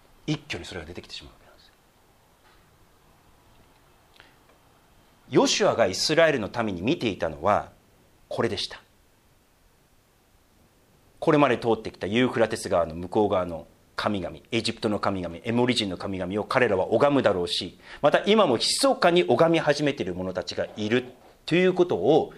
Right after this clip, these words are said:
見ていました。そこで十四節でこう言ったんですね。「今あなた方は主を恐れ、誠実と真実をもって主に仕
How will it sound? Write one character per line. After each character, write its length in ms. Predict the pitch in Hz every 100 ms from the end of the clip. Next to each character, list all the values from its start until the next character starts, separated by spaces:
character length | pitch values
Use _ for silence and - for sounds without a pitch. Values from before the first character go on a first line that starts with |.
| - _ -
見 280 | 98 127 175
て 80 | 104
い 100 | 69
ま 100 | -
し 100 | -
た。 140 | - _ _ _ _ _ _ _ _ _ _
そ 180 | - 233
こ 100 | 277
で 100 | 277
十 180 | 226 240
四 140 | 226
節 200 | 220 -
で 240 | - 117 - - - - _ _ _
こ 120 | -
う 20 |
言 80 | 131
っ 20 |
た 80 | 107
ん 40 | 80
で 60 |
す 80 | -
ね。 160 | 147 - _ _ _ _
「今 460 | 175 185 190 180 -
あ 100 | 139
な 140 | 196 226
た 100 | 220
方 220 | 226 208
は 120 | 131
主 240 | 107 - 208
を 160 | 151
恐 240 | 101 - 104
れ、 320 | 127 104 - _ - -
誠 440 | - 208 262 269
実 280 | 240 220 -
と 120 | 208
真 400 | - - 269 254
実 260 | 185 - 151
を 80 |
も 120 | 131 131
っ 40 |
て 540 | - - 180 120 - - _ _
主 380 | - - - 269
に 420 | 220 190 196 - - - -
仕 160 | -